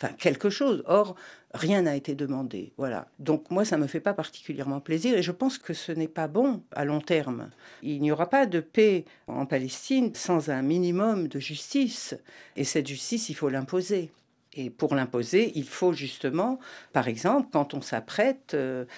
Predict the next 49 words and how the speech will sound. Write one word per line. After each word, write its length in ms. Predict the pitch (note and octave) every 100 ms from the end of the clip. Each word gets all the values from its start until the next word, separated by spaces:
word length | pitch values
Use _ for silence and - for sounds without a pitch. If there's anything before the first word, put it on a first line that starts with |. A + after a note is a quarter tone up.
| -
à 140 | F#2+ G2+
avoir 400 | G#2+ A2 D#3 B2+
un 160 | A#2
accord 440 | A2 A2 B2+ B2 -
commercial, 760 | A#2 G2 - B2+ C#3+ F3 E3+
euh, 480 | B2+ A#2 A2 A2 F#2+
avec 240 | A2 A2+ -
Israël, 600 | - - G#2 D#3+ A3+ G2+
en 80 | A#2+
profiter 540 | - A#2+ - - G#3
pour 240 | A3 A2 A2+
l'obliger 600 | A2 A#2 A2+ C#3+ F3 D#3
à, 280 | B2+ B2+ B2+ B2 G2 C3
à 160 | C3
lâcher 300 | C3+ B2+ -
un 120 | C#3+ B2+
peu 140 | B2
de 80 | D3
lest, 440 | G#3 A3+ - -
quoi. 160 | - B2
Enfin, 160 | B2+ B2+
c'est 200 | - D3
comme 180 | D3 C#3
ça 140 | F3
que 60 | D3+
je 100 | C3+
vois 160 | C#3+
les 80 | C#3+
choses. 380 | F3 G3+ F#3 D3
Donc, 340 | D3+ E3 -
euh, 100 | C#3+ C#3+ - -
je 120 | -
pense 240 | C#3+ D#3
que 100 | -
ces 240 | C#3+ C#3+ C3
accords 380 | A2 D3+ D3+ C#3
ne, 160 | C3
ne 100 | C3+
servent 300 | C3+ D3 C3
à 40 | A#2+
rien, 400 | B2+ C#3 F3 G#3+
sinon 640 | - D3 C3+ C3+ E3+ F3+
à, 360 | C#3 C3 C3 A#2+ A2+ A2+ -
à 80 | -
renforcer 640 | D3+ D3+ - - - F3+
encore 340 | D#3 - C#3
les 120 | C#3 C3+
puissants. 720 | - C3+ - D#3 F#3+ E3+
Euh, 80 | C3+